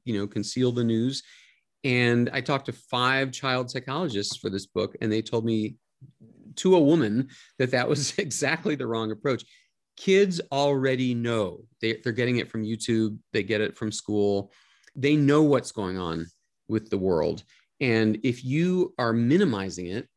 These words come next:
and acting like there's nothing wrong, that'll only terrify them more because, like,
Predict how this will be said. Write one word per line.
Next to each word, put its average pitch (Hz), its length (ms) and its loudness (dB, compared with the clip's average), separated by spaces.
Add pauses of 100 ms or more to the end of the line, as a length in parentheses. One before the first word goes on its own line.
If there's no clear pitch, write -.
and 104 160 -8
acting 113 320 -2
like 107 220 0
there's 101 180 -2
nothing 107 280 -2
wrong, 107 580 0 (640)
that'll 147 280 2
only 147 220 2
terrify 147 500 -4
them 110 340 -2
more 135 480 0
because, 113 280 -4
like, 104 160 -4